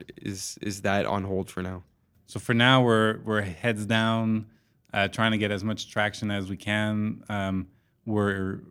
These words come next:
Speaker 2: we're very much focused on the U S market. Uh, we have already three partners in Canada. Um, and these,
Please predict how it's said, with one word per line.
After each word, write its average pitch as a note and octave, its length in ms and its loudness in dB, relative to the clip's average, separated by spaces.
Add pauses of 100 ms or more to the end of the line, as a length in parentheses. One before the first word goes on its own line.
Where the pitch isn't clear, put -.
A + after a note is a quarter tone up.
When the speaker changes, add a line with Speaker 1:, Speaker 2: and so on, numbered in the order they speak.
Speaker 2:
we're G2+ 200 -4
very G#2+ 440 2
much A2 240 -2
focused G#2 400 -4
on G2 140 -4
the G2 80 -2
U G2 180 -2
S F#2 180 -10
market. G2 480 -6 (560)
Uh, F#2+ 420 0
we G#2+ 120 -4
have G2 220 -2
already G2+ 380 0
three G#2+ 460 0
partners G#2 480 -4
in G2 120 -4
Canada. G#2 500 -4 (300)
Um, F2+ 340 -4 (500)
and A2+ 140 2
these, A#2 180 0